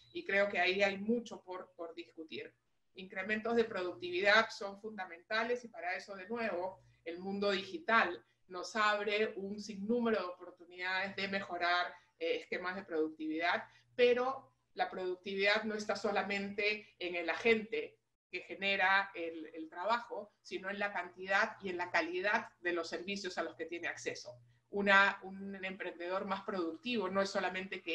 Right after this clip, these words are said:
él o ella sea más productivo, sino que tenga acceso a los servicios adecuados con la calidad adecuada. Termino, eh, con una pregunta que insinúa si podríamos tener un,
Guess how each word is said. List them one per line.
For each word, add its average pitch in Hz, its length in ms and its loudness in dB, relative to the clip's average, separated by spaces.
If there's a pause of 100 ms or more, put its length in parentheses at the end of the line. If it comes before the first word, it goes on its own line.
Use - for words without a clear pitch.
(140)
él 226 240 4 (100)
o 165 160 0
ella 190 380 4
sea 180 260 0
más 180 180 -2
productivo, 185 600 -4
sino 170 260 -8
que 185 140 -6
tenga 196 320 2
acceso 190 640 0 (300)
a 185 280 10
los 196 160 2
servicios 185 480 -4
adecuados 170 720 2
con 175 160 -4
la 156 100 0
calidad 160 460 -6 (160)
adecuada. 151 580 -10 (460)
Termino, 240 480 -4 (420)
eh, 180 220 0
con 185 180 0
una 202 160 4
pregunta 202 400 4
que 202 160 0
insinúa 208 380 4
si 220 120 -2
podríamos 202 680 4
tener 196 360 2
un, 196 300 -8